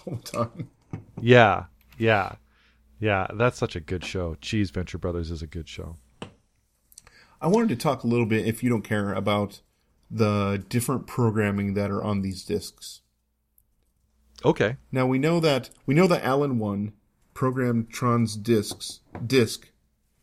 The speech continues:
Speaker 1: to have the information on it that helps him defeat the M C P, whatever that
Speaker 2: Yeah.
Speaker 1: means.
Speaker 2: Yeah.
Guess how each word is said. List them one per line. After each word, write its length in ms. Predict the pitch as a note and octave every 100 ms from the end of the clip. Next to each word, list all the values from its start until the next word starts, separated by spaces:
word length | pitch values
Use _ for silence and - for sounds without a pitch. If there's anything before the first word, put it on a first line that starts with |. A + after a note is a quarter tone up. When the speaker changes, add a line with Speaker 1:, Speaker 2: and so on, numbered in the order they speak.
| _
Speaker 1:
to 480 | - C3 A#2 G#2+ G#2+ B2+
have 180 | C3+
the 140 | B2+ G#2+
information 500 | A#2 A#2+ A2+ A2 A2+
on 120 | A2
it 80 | G#2+
that 120 | D2
helps 220 | A2+ A2+
him 120 | A2
defeat 420 | F#2+ G2+ A#2+ A#2+ A2+
the 160 | G#2
M 260 | G#2 G#2+ G2+
C 240 | - G#2
P, 380 | - F#2+ - A2
whatever 420 | G2+ G#2+ A2 G#2+
that 200 | G2+ G2
Speaker 2:
Yeah. 120 | A2+ E2+
Speaker 1:
means. 280 | - - - _ _ _
Speaker 2:
Yeah. 160 | A2+